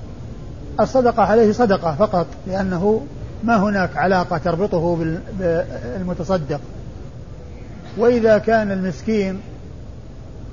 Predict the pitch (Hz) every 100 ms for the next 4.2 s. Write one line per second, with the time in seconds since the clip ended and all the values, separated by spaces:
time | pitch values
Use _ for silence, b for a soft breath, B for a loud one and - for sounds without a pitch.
0 | - 214 214 190 190 196 175 226 208 170
1 | - - - - - - - - - -
2 | - - - - - 202 202 190 - 208
3 | 160 185 - - - - 202 208 214 190
4 | 196